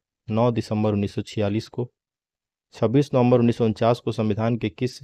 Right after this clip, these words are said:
या किन उपबंध को प्रभावी किया गया? इसमें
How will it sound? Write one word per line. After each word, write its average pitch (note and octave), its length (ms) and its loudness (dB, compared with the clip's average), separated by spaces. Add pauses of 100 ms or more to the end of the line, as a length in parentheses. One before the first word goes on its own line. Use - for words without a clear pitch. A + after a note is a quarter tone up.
(120)
या A2 140 0
किन - 260 -2
उपबंध A2+ 500 0
को G#2 220 -2 (480)
प्रभावी G#2 400 2
किया G2+ 280 -2
गया? G2 280 -4 (1700)
इसमें A2 380 2